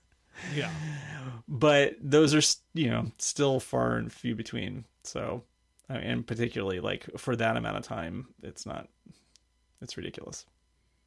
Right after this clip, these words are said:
Speaker 1: Um, yeah, so I, I, I, t-, I was, I'm just about, <laughs> I'm gonna just make guttural sounds for a minute, but I, <laughs> I'm just about to turn twelve,
Speaker 2: <laughs>
Speaker 1: and I, I feel like twelve is right around when I started babysitting. Maybe it's thirteen.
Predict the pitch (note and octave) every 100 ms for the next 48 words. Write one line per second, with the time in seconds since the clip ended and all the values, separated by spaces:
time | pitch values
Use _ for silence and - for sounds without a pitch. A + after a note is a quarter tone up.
0 | _ _ _ _ _ _ _ _ _ C3+
1 | C3 B2+ C3 C3 C3 C3 C3 F#3+ E3+ F3
2 | - A3+ A3+ F3 - - - A3 - C#4+
3 | B3+ - A#3+ C4+ B3+ B3+ A3 C#4 F4+ E4
4 | B3 C3 C3 E3+ F3 D#3 D3 C#3 C3 C3
5 | C3 B2 A2 A2+ G#2 G#2+ G#2 D3 F3 A3
6 | F3 F#3 E3 F3 G#3+ F3+ F3 - G3 -
7 | A3 D#3 C#3+ - - - - - C#3 C3+
8 | C3+ C3+ C3+ C3 B2 - - - - -
9 | C#3+ F3 - D#4+ F4 - A#3+ A3+ F#3 F3
10 | A3+ G3 E3 D#3+ F3 F3 F3+ E3+ E3+ E3
11 | E3+ E3+ C#3+ G#2+ B2 C#3+ D3+ - D3+ D3+
12 | - C#3+ C#3+ D3